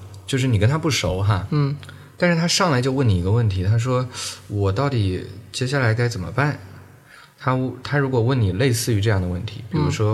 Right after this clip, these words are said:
Speaker 2: 嗯。
Speaker 1: 我接下来该考研还是该找工作？我接下来到底结不结这个婚？我到底该怎么办？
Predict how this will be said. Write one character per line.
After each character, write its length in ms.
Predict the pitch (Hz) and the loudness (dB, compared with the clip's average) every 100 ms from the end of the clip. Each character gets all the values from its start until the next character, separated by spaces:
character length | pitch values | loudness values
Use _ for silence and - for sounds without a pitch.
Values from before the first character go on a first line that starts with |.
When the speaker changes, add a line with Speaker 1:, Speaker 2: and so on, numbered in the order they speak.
| 104 | 2
Speaker 2:
嗯。 40 | |
Speaker 1:
我 120 | 98 | 0
接 120 | 95 | 0
下 140 | 113 120 | 0 4
来 260 | 107 107 117 - - - | 4 2 0 -10 -20 -10
该 140 | - 147 | -2 0
考 220 | - 101 | 2 4
研 140 | 98 | 6
还 120 | 123 | 4
是 80 | 117 113 - - | 2 0 -10 -2
该 120 | 120 | 0
找 160 | 113 90 | 2 2
工 200 | 98 98 | 2 2
作？ 220 | 104 98 - - - | 2 -4 -12 -12 2
我 120 | 107 | 2
接 120 | 135 | 4
下 120 | 143 | 2
来 60 | 139 | 2
到 140 | 147 | 2
底 120 | 127 | 2
结 180 | 110 113 | 2 2
不 80 | 127 | 2
结 160 | 127 110 | 2 2
这 80 | |
个 120 | 107 101 | 4 2
婚？ 360 | 107 101 98 - - - - | 4 4 2 -2 -14 -18 -4
我 120 | 113 | 0
到 140 | 117 143 | 2 4
底 120 | 120 | 4
该 160 | 117 | 2
怎 100 | 120 | 4
么 120 | 107 90 | 2 2
办？ 300 | 120 107 | 2 2